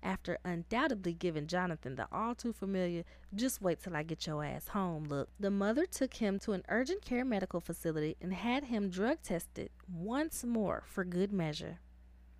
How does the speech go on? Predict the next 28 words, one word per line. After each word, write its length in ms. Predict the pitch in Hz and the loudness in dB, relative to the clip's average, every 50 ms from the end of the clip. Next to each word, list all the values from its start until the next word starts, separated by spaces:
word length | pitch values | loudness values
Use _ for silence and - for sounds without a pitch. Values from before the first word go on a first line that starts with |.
| - - - - - - - - - - - - | -20 -20 -20 -20 -20 -20 -20 -20 -20 -20 -20 -20
He 220 | - - 254 262 - | 0 4 4 4 4
passed 500 | - - 202 175 170 175 196 - - 254 | 4 2 2 2 2 0 -2 -2 -2 -2
again, 580 | 254 247 262 302 302 240 190 - - - 202 - - - - - - - - - - - - - | -2 0 0 0 2 2 0 0 -4 -6 -8 -12 -16 -20 -20 -20 -20 -20 -20 -18 -18 -18 -8 -2
but 180 | 202 240 - - | -2 -2 0 0
the 60 | 214 | 0
school 440 | - - - - 285 302 330 370 392 | 0 0 -2 2 4 4 4 4 4
still 300 | - - 220 220 226 226 | 2 2 4 4 4 4
suspended 580 | - - 240 - - - 196 190 175 170 - | 2 -2 -2 -2 0 2 2 2 2 -2 -4
him. 300 | 180 147 - - - 190 - - - - - - - - - - - | -6 -6 -6 -8 -10 -12 -14 -18 -20 -20 -20 -18 -18 -18 -18 -2 2
The 120 | 202 202 | 2 2
school 380 | - - - - 285 320 359 370 | 2 0 0 2 4 4 4 2
pointed 400 | - - 247 220 208 220 233 - | 2 2 4 4 4 4 2 0
to 120 | - 226 | -2 0
their 160 | 220 247 277 285 | 0 0 0 0
handbook 580 | 220 226 196 180 175 165 160 156 160 170 - - - | 0 0 0 0 0 0 0 0 0 -2 -4 -6 -8
explanation 580 | 190 - - - 214 214 202 202 - - 220 - | -6 -6 -4 -2 0 2 2 2 2 -2 -4 -4
of 140 | - - - | -6 -8 -8
Class 400 | - - 226 214 226 269 269 - | -4 -2 0 2 2 0 -2 -4
B 280 | - 202 208 214 233 - | 0 4 4 4 4 4
illegal 440 | - 185 180 180 196 208 214 247 269 | 2 0 2 2 2 2 2 0 0
behavior, 640 | 247 285 302 240 220 170 160 160 185 160 175 208 - - - - - - | 0 0 -2 0 0 0 -2 -2 -2 -2 -2 -4 -4 -8 -16 -20 -6 -2
which 240 | 185 190 - - - | -2 -2 -2 -4 -4
punishes 460 | - - 269 294 349 - - 339 330 | -2 0 2 2 2 2 2 2 0
students 500 | - - - 220 214 202 220 247 - - | 0 0 2 2 4 4 2 0 0 -2
who 100 | 208 190 | -2 -2
come 240 | - - - 220 269 | -2 -2 -2 0 0
to 60 | 320 | 0
school 460 | - - - 202 196 196 190 190 208 | -2 -2 0 2 2 2 2 2 0